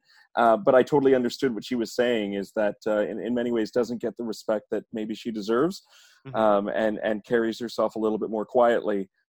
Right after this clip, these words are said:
Speaker 1: But, uh, with, with that big serve that isn't quiet at all,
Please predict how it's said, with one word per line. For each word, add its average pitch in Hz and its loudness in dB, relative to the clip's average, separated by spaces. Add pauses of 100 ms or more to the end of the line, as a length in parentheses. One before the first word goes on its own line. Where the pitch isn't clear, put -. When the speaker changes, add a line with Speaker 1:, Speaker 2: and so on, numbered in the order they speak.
(120)
Speaker 1:
But, 101 -2 (100)
uh, 104 2
with, 104 -2
with - -4
that 120 2
big 165 6
serve 139 6
that 113 2
isn't 113 -2
quiet 113 6
at 110 2
all, 107 6